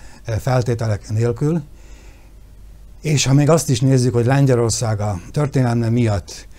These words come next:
hogy, ö, ott van egyfajta, egy-, van egyfajta elszántság az oroszok ellen, akkor ez egy bizonyos mértékig, ö, Magyarország, V négyeken belül nehogy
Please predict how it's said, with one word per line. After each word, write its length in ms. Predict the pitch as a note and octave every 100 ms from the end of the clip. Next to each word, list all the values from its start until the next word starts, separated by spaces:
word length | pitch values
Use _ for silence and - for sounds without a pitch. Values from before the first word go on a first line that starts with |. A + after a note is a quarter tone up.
| -
hogy, 280 | - A2+ G#2
ö, 320 | A2 A2 G#2+ G#2 - -
ott 380 | A#2 A#2 - D3 - A2
van 140 | B2+ B2
egyfajta, 640 | A2+ - A2 - A2 G2+ - - - -
egy-, 180 | C3 B2+
van 220 | C3 C3 C3
egyfajta 400 | A2+ B2+ A2 A#2
elszántság 640 | A#2+ A2 A2 G2+ - G2
az 140 | G2+
oroszok 360 | G#2+ G#2 G#2+ G2
ellen, 360 | G2+ G2+ A2+ A2+ -
akkor 480 | - D3 D#3 C#3+ A#2 - - -
ez 260 | C#3+ C#3+ - -
egy 120 | B2+
bizonyos 420 | C3 D3+ A#2+ A2
mértékig, 520 | C3+ C3+ C3 A#2+ A#2 A2 - - -
ö, 120 | A#2 A#2
Magyarország, 640 | C#3 B2+ A#2 A2+ C3 A#2
V 40 |
négyeken 500 | C#3 C#3+ A#2 A2+ A2
belül 340 | G#2+ B2+ C3+ A#2 - -
nehogy 380 | C3 C#3+ A#2+